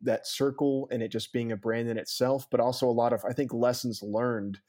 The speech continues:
um, from coaching and, and things of that nature too, as far as, like, things that were done right and things that were done wrong. Can you, can you talk to some of the things that you've seen there evolution wise from just the,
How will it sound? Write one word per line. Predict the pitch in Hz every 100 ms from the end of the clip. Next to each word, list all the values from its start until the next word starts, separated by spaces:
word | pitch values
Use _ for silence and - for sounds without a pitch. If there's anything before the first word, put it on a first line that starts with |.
| _ _ _ -
um, | 110 107 107
from | - 120
coaching | 113 127 123 - 120 110
and, | 107
and | 117 110 110 110 -
things | - 117 104
of | 110
that | 113
nature | 110 -
too, | 107 - 139
as | 117
far | - 117 117
as, | 110
like, | 107 -
things | 151 135
that | 147
were | 123
done | 117 117
right | 110 117 127
and | 123
things | 120 117
that | 117
were | 113
done | 110 110 101
wrong. | 107 120 107
Can | 120 131
you, | 170 - - _ -
can | 170
you | 196
talk | 180 175
to | 147
some | - 151
of | 139
the | 117
things | - 135 127
that | 123
you've | 120
seen | - 131 127 123
there | 120 120
evolution | 110 107 110 - 135 127
wise | 127 127 127 -
from | 117 110
just | 117 110
the, | -